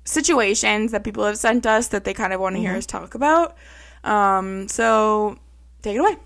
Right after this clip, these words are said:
Speaker 2: All right, so this is from, and I'll just call her Jay. She don't know who she is.
Speaker 1: <laughs>
Speaker 2: Um, her question is, "How do you maintain friendships when your life experience tend to diverge, i e when your friends start having babies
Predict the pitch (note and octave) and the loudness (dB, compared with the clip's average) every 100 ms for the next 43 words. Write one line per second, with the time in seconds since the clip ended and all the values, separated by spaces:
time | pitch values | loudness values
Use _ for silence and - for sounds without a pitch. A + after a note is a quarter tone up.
0 | - D#3 G3 - - E3 E3 E3+ G3 C4 | -8 -2 -2 -2 -2 0 0 -2 -4 -4
1 | B3+ A3 G3 E3 E3 E3 - D#3+ D3+ D#3 | -4 -2 0 0 -2 -6 -4 -2 -2 -6
2 | - E3 D3 C3 A#3 - - - - D3+ | -4 -2 -2 -6 -10 -12 -20 -20 -14 -10
3 | C3+ C#3+ D#3 - B2+ C#3+ - - - - | -8 0 2 2 0 -2 -2 -8 -20 -20
4 | - D#3+ E3+ D#3+ D#3 D#3+ - C4 E4 D#4 | -6 0 4 4 2 -2 -4 -2 0 0
5 | B3 G3 G3 A3 C4 D#4+ C#4 B3 B3+ G#3+ | 0 -2 0 2 2 4 2 2 0 -4
6 | - E3+ - - C#3 - - D#3 D#3 D3+ | -2 -4 -2 -4 -6 -8 -6 -2 0 0
7 | E3+ F3 - - D#3 D#3 D3+ D3+ - D3 | 0 -4 -10 -4 -2 0 -2 -6 -6 -6
8 | C#3 - D#3 C3 C#3+ C3+ A2 - - C3+ | -6 -8 -6 -6 -4 -6 -6 -8 -6 -4
9 | C3+ D3 C#3+ C#3+ C3+ C#3+ C#3+ - D3+ C#3+ | -2 -4 -2 -4 -4 -4 -4 -4 -6 -6
10 | C#3+ C#3+ C#3+ C#3 C#3 C#3 C#3 | -6 -6 -4 -6 -4 -6 -8